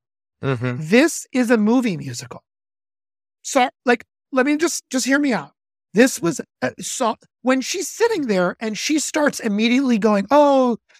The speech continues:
Speaker 2: your hair looks good, push back, blah, blah, blah. When I was five, I felt," that,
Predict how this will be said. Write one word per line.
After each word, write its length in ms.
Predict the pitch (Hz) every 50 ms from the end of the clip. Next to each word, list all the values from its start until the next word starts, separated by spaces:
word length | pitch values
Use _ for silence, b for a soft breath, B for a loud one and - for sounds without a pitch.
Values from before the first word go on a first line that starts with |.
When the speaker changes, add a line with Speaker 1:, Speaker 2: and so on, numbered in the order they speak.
| b -
Speaker 2:
your 120 | 247 262
hair 200 | 247 269 277 285
looks 260 | 277 277 269 - -
good, 200 | - 277 262 220
push 220 | 202 254 269 240 -
back, 220 | - 254 240 233
blah, 80 | 247 233
blah, 160 | 220 208 202
blah. 100 | B B B B B
When 160 | B 302 330 320
I 160 | 311 311 302
was 220 | 254 208 - -
five, 560 | - 240 220 214 214 214 208 208 208 214 - _ B B B
I 140 | - 220 214
felt," 220 | - 254 233 - _ _ _ _ _ _ _ _ _ _ _ _ _ _ _ _ _ _ _ _ _ _ -
that, 220 | - 254 359 453